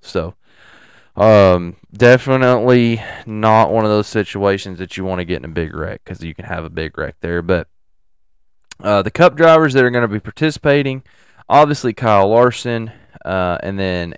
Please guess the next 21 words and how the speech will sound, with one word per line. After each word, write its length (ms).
K 300
F 160
B, 460
Kyle 240
Busch, 580
and 320
the, 280
uh, 280
he's 180
gonna 180
be 160
in 100
a 40
Brandon 480
Overton 540
ride, 460
which 240
is 80
pretty 220
cool. 400
Uh, 360